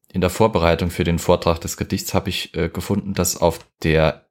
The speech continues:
englischen Wikipedia-Seite zu The Charge of the Light Brigade, das Po-, das Poem, das Gedicht,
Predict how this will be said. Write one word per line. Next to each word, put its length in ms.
englischen 420
Wikipedia-Seite 920
zu 380
The 100
Charge 260
of 60
the 60
Light 260
Brigade, 220
das 200
Po-, 180
das 200
Poem, 260
das 160
Gedicht, 380